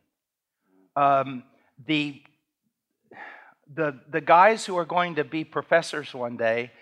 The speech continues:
study Greek and Hebrew and church history and systematic and all this, you'll have some guys who, who are in the pastorate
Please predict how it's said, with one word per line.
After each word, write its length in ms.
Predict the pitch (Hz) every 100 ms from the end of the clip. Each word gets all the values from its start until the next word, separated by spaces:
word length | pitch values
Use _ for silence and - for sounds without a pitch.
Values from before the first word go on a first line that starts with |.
| _
study 360 | - 156 151 143
Greek 340 | 151 170 170
and 140 | 151
Hebrew 540 | 143 156 135 151 156 151
and 100 | 120
church 280 | 156 156 -
history 480 | 147 - 147 143
and 100 | 131
systematic 720 | - 156 - 139 135 135 139 131
and 100 | 131
all 180 | 131
this, 380 | 127 113 117 - _ _ _ _ _ _ _ _ _ _
you'll 160 | 170 170
have 180 | 180 170
some 300 | - 233 240
guys 320 | 214 190 175
who, 180 | 165 160
who 160 | 156
are 100 | 165
in 100 | 165
the 60 | 151
pastorate 800 | - - 170 175 - 139 127